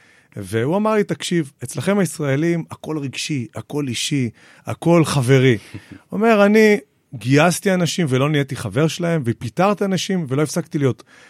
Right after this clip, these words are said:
חבר שלהם. אצלנו אנחנו שמים את העבודה, העבודה היא מ-, נניח, תשע עד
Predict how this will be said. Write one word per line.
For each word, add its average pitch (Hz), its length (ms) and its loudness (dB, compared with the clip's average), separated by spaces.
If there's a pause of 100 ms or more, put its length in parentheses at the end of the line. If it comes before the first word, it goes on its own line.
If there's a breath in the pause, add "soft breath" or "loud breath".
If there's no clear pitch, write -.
חבר 123 340 2
שלהם. 101 300 -6 (440 soft breath)
אצלנו 247 300 4
אנחנו 190 220 4
שמים 180 280 2
את - 120 -2
העבודה, 131 400 4
העבודה 123 340 2
היא 147 120 2
מ-, 135 260 2 (420 soft breath)
נניח, 139 320 2
תשע 160 400 2
עד 107 100 -4